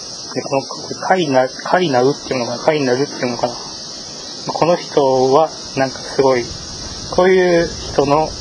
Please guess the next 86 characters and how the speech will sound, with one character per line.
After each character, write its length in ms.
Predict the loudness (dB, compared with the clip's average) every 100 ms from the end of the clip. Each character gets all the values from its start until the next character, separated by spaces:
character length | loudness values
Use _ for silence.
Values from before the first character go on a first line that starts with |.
| -10 -10 -2
マ 160 | 2 2
イ 60 |
ナ 140 | 4 2
ー 100 | 2
と 60 |
い 60 | -2
う 60 | 0
か、 220 | -2 -2 -6 -12 -4
よ 100 | -4
く、 280 | 0 0 0 -6 -12 -14 -14 -12 -14 -14 -14 -12 -2
検 240 | 0 2
索 160 | 0 0
し 60 |
て 60 | -2
も 80 | 2
情 200 | 4 4
報 140 | 4
が 80 | 4
出 120 | 4
て 100 | 2
こ 120 | 0
な 140 | 2 2
い 80 |
人 180 | 0 -2
の 120 | -2
曲 300 | -2 -4 2
が 120 | 2 2
か 160 | 0
か 120 | 2
る 140 | 4 4
の 120 | 4
で、 220 | 2 2 -2
イ 80 | -6
ン 60 | -2
タ 120 | 0
ー 40 |
エ 40 | 2
フ 80 | 2
エ 40 |
ム 80 | 0
八 200 | -4 -4
九 120 | 0
七 140 | 0
ミ 80 | 0
ュ 40 | -2
ー 40 |
ジ 60 | -6
ッ 100 | -8
ク 60 |
ミ 60 | -8
ッ 80 | -6
ク 80 |
ス 40 | -2
が 100 | 0
大 200 | 2 0
好 80 | -2
き 140 | -6
っ 40 |
て 180 | -6 -4
話 320 | -4 -6 -6
で 60 | -8 -8
す 140 | -8 -8
ね。 100 | -8 -10 -14 -14 -12 -12 -12 -12 -6
は 80 | -4
い、 60 |
次 220 | -2 -2
の 80 | -2
日 140 | -4 -4
行 60 |
き 60 | -2
ま 160 | -2
す。 60 | -4 -10 -10 -12 -12 -12 -10 -10 -10 -10 -10 -10 -10 -10 -12 -12 -12 -12 -12 -12 -12 -12 -12 -12 -12 -12 -8
<laughs> 0 |
デ 60 | -6
ィ 20 |
ス 160 | -6 0
ト 100 | 0
ピ 200 | 2 0
ア 60 | 0
み 100 | -2
た 160 | 0
い 40 | -2
な 120 | -2
市 140 | -2
街 180 | -2
地。 20 | -2